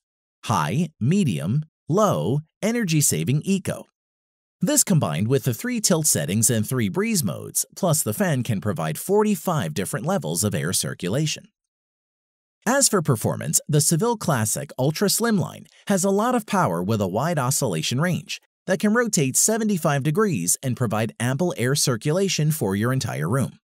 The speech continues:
You can also conserve energy with timer settings that can shut off the unit automatically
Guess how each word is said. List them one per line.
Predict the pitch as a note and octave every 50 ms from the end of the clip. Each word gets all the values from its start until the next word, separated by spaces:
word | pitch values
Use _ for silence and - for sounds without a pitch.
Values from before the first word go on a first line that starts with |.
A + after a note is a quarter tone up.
| _ _ _ _ _ _ _ _ _ _ _ _ _ _
You | - A#3
can | G#3 A#3+ A#3+ B3
also | C4+ C4 - - G3+
conserve | - - D3+ C#3+ - D3+ B2+ A2+
energy | D#3 F3 E3 B2+ F2+ - D#2 D2+
with | F2+ A#2 A#2 -
timer | - - F3 F3 F3 D#3+ D3+
settings | D3 - A3 G3 D#3+ A2 F#2+ G2 -
that | - C3+ B2
can | - C3+ B2
shut | - - A3+ A3 G#3
off | F#3+ F3 -
the | E3 C#3
unit | A2 F#2+ G2 G#2+ C3 A#2
automatically | F2 F2+ G2 G#2+ D3 F#3+ G3+ E3+ D3 - - C#2 A#1 C3 -